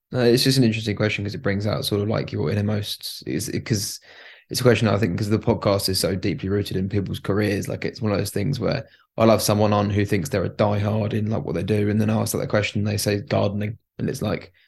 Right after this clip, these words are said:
"Well, go be a gardener then, because if you, <laughs> if you, if you love gardening that much, like, go do that." And it's, it's just the question. I,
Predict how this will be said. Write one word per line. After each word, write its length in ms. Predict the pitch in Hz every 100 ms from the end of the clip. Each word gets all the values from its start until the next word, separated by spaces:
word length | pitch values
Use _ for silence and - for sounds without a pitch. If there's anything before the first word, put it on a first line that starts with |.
| _ -
"Well, 100 | 110
go 120 | 110
be 120 | 98
a 20 |
gardener 340 | 101 107 104 98
then, 220 | 104 101
because 300 | 101 104 98
if 120 | 104
you, 160 | 104 -
<laughs> 60 | -
if 500 | 143 - 160 143 -
you, 60 | 156
if 320 | - - -
you 40 |
love 200 | 135 113
gardening 340 | 120 110 104 104
that 160 | -
much, 420 | 110 92 - -
like, 380 | - 73 - - _ _ _ _ -
go 120 | 101
do 100 | 98
that." 280 | 113 - - _ _ _ -
And 100 | 104
it's, 160 | 104 85
it's 220 | 98 104
just 160 | 107
the 80 | 117
question. 340 | 117 107 - 104
I, 240 | 107